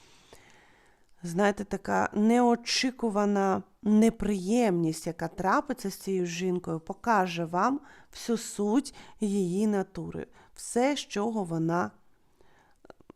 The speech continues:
знаєте, з темноти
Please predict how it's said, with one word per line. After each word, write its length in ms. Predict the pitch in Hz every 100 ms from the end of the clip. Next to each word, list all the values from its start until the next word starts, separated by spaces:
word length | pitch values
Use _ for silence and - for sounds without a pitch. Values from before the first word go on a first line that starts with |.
| 180 180 160 -
знаєте, 720 | 165 170 180 190 190 170 165 - _ _ _ _
з 160 | - -
темноти 880 | - 190 185 180 175 - 220 190